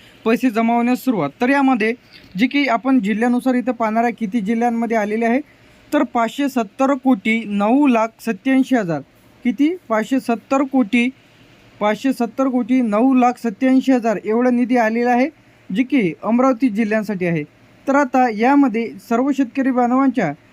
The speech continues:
डीबीटी खात्यामध्ये याचे पैसे जमा होण्यास सुरुवात.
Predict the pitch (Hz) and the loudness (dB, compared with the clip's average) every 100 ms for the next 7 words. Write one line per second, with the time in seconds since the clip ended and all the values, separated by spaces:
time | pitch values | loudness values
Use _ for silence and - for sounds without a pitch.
0 | _ - 208 226 254 254 254 254 247 247 | _ -6 -2 0 0 0 0 2 0 0
1 | 247 240 247 233 233 240 220 220 226 247 | -2 -2 -2 -2 -2 -4 -2 -2 -2 -2
2 | - 226 156 | -2 -2 -2